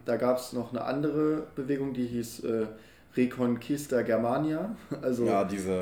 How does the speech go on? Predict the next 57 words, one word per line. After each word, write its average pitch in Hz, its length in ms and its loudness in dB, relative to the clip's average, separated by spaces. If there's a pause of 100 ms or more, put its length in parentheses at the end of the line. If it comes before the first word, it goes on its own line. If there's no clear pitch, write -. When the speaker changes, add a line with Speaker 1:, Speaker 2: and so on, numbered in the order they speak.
(140)
Speaker 1:
ja, 123 120 2
genau, - 40 2
Speaker 2:
Fascho, 101 440 4
ja, 87 100 -2
Speaker 1:
genau, 123 220 4
das 113 100 0
ist - 60 -8
so 123 80 2
eine 120 100 4
Speaker 2:
Fascho-Seite. 143 680 2 (340)
Speaker 1:
Fascho-Concord-Server, 165 1040 0
so, 135 140 0
das 110 160 -4
ist - 100 -14
so 107 120 0
ein, 104 140 -4
so 101 120 -4
ein, 101 240 -4
so 104 100 -6
ein, 104 140 -4 (200)
wie 110 160 -4
Teamspeak 123 500 -4
in 120 100 -6
Anführungsstrichen. 120 580 -8 (500)
Speaker 2:
Ach, 117 280 4
Speaker 1:
Ähm, 143 100 -2
Speaker 2:
der 139 200 4
Typi, 156 400 -4
Speaker 1:
genau. 131 180 6
Speaker 2:
ja, 131 400 4
Speaker 1:
Ja, 131 60 6
ja, 139 160 8
Speaker 2:
okay, 120 280 4
ich 90 80 -2
Speaker 1:
der, 123 120 6
Speaker 2:
weiß 113 120 4
jetzt 113 80 -6
Speaker 1:
der, 123 80 6
Speaker 2:
nicht - 100 -4
seinen 101 140 0
Namen, 107 260 2
aber 95 260 2
Speaker 1:
der, 123 140 8
Speaker 2:
ich 120 60 2
weiß, 95 120 0
Speaker 1:
der 123 100 8
Speaker 2:
wie 120 40 6
du - 60 2
Speaker 1:
ist 92 100 -2
wie, - 0 - (120)
Speaker 2:
meinst. 127 200 2
Speaker 1:
der 120 120 4
ist 117 120 -6
wie, 123 220 4
äh, 110 380 2
so 110 160 -4
ein 110 120 -2